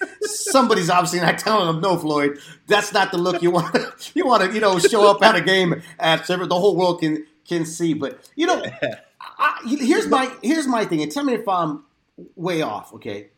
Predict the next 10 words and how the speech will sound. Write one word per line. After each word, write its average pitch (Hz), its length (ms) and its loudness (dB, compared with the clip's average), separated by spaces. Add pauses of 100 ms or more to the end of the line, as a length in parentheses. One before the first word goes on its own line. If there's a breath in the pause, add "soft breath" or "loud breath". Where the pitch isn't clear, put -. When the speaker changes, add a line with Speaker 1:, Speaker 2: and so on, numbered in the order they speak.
(880)
Speaker 1:
Here 240 220 -4
you 320 200 -2
have 233 200 -2
a 175 60 -6
great 170 360 -4
fighter, 113 540 -6 (360)
um, 113 380 -6
who 165 160 -10
obviously 170 340 -4
was - 240 -4